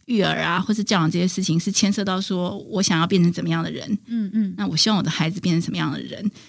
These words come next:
Speaker 1: 那这，这件事情就很迷惘嘛。这个我到底要变成什么样的人？其实这个事情我，我是没有办法有给我，我，我，我没办法跟别人或跟我自己说一个很明确什么样的答案，这样。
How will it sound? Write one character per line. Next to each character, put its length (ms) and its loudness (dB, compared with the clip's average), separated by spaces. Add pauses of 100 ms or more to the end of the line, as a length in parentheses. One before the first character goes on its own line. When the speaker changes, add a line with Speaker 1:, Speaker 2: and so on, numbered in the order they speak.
(280)
Speaker 1:
那 60 -6
这， 180 2
这 220 2
件 160 6
事 140 6
情 100 10
就 380 6 (320)
很 160 4
迷 160 10
惘 180 8
嘛。 280 0
这 140 0
个 280 4
我 140 -2
到 120 6
底 100 6
要 140 8
变 180 4
成 100 8
什 120 4
么 60 6
样 160 6
的 60 4
人？ 260 -2
其 180 -2
实 380 0 (680)
这 100 -2
个 60 4
事 140 0
情 160 6
我， 180 2
我 100 2
是 240 4
没 200 4
有 80 6
办 260 4
法 80 -16
有 180 -6 (120)
给 100 2
我， 120 0 (180)
我， 180 -14
我， 120 -4
我 100 2
没 120 12
办 80 6
法 100 6
跟 260 6
别 200 2
人 160 4
或 60 4
跟 140 0
我 100 -2
自 160 -8
己 100 -4
说 160 -4
一 40 0
个 80 0
很 100 4
明 180 6
确 220 2
什 140 -4
么 40 -4
样 120 0
的 80 -2
答 300 -6
案， 280 0
这 100 -4
样。 140 -8